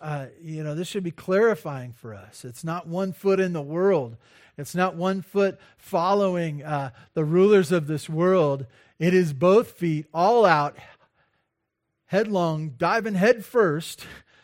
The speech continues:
uh, on Jesus' team. Why? Because he is the ruler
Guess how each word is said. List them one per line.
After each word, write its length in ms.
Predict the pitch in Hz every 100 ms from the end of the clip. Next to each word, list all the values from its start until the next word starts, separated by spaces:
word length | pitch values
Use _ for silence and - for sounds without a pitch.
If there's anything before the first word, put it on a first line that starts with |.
| _ -
uh, 300 | 151 127 139 - -
on 220 | 165 151
Jesus' 540 | 117 220 233 233 -
team. 340 | - 294 247 147
Why? 480 | 170 247 311 214
Because 480 | 143 160 160 180 160
he 160 | - 220
is 240 | 208 175
the 240 | 175 160 156
ruler 640 | 143 170 226 151 127 123